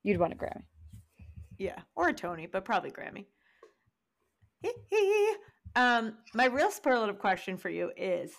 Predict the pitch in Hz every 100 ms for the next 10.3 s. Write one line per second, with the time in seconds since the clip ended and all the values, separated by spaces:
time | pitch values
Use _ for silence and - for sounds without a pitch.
0 | _ - 262 311 427 440 330 247 208 180
1 | 151 180 _ - 240 262 240 - 175 170
2 | 170 156 175 - _ - 202 208 220 214
3 | 208 - - 277 269 247 220 220 190 185
4 | 190 180 175 170 170 160 - - _ _
5 | _ _ _ _ _ - 185 196 262 269
6 | 262 311 392 - _ 170 175 202 233 202
7 | 185 180 - _ - _ - 180 220 175
8 | 147 185 - _ - 220 226 233 214 -
9 | _ _ _ _ _ - - 233 247 311
10 | 302 285 269